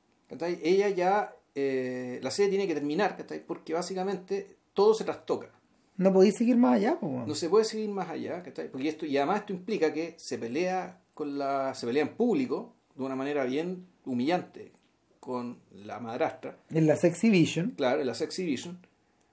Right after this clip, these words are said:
Speaker 1: Su papá
Speaker 2: Donde
Speaker 1: eh,
Speaker 2: la tiene, donde, donde memorablemente la madrastra, weón, ve que llega y en vez de recibirla con un abrazo,
Speaker 1: La
Speaker 2: le,
Speaker 1: recibe con una bandeja,
Speaker 2: la
Speaker 1: po.
Speaker 2: recibe con la bandeja y le dice, "Toma, aquí tienes.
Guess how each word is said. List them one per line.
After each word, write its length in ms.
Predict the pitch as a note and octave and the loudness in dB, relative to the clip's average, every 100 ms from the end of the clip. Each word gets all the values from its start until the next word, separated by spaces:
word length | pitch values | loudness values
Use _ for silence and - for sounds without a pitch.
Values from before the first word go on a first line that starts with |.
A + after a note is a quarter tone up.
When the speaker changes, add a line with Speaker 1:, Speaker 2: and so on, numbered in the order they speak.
| _ _ _ _ | _ _ _ _
Speaker 1:
Su 220 | - C#3+ | -6 2
papá 540 | C#3+ F#3 G3 G3+ - _ | 6 8 6 4 -2 _
Speaker 2:
Donde 240 | E3 E3+ | 8 12
Speaker 1:
eh, 20 | E3 | 12
Speaker 2:
la 120 | E3 | 12
tiene, 240 | F#3 F#3+ | 8 4
donde, 420 | D#3+ E3 D#3+ D#3 | 0 0 0 0
donde 520 | D#3 D#3+ D#3 D3 C#3 - - - - | -2 -2 0 2 0 -2 -16 -20 -4
memorablemente 840 | D3 C#3+ D3 F#3 G#3 G3 G3+ G3 F3 | 0 6 6 6 4 2 0 0 0
la 120 | D#3 | 0
madrastra, 540 | C#3+ C#3+ E3+ E3+ F3 | 0 0 0 0 -4
weón, 240 | E3 D#3+ D3 | -2 -2 0
ve 140 | F3 | 0
que 140 | F3 F3 | 2 2
llega 520 | G3 F3 E3+ F#3+ - _ - | 4 4 2 -2 -10 _ -6
y 140 | D#3 | -4
en 100 | C#3+ | 2
vez 160 | F3 E3+ | 2 4
de 80 | |
recibirla 560 | D#3+ - D#3+ D3+ F3 E3+ | 2 0 0 0 0 2
con 100 | D#3+ | 2
un 120 | D#3+ | 0
abrazo, 540 | D3 C#3+ F3+ F#3 G#3 G#3 - - - _ | 0 2 2 2 -4 -6 -16 -20 -20 _
Speaker 1:
La 80 | B2 | 0
Speaker 2:
le, 60 | D3 | 2
Speaker 1:
recibe 160 | C#3+ | 4
con 80 | C3+ C3 | 2 2
una 60 | |
bandeja, 420 | B2+ A#2+ A2 E3+ | 2 0 -4 2
Speaker 2:
la 100 | D3+ | 4
Speaker 1:
po. 60 | C#3+ | 6
Speaker 2:
recibe 300 | D#3 D#3+ F3+ | 4 4 2
con 100 | E3+ | 4
la 80 | D3+ | 4
bandeja 320 | C#3+ C#3+ E3+ F#3 | 2 2 2 6
y 20 | |
le 60 | F#3 | 4
dice, 340 | F#3 D#3 - - - | 4 0 -4 -8 4
"Toma, 340 | D3+ C3+ - | 4 4 -4
aquí 220 | E3+ D#3 E3+ | -8 -4 -2
tienes. 500 | C#3+ - - - | -2 -4 -14 -20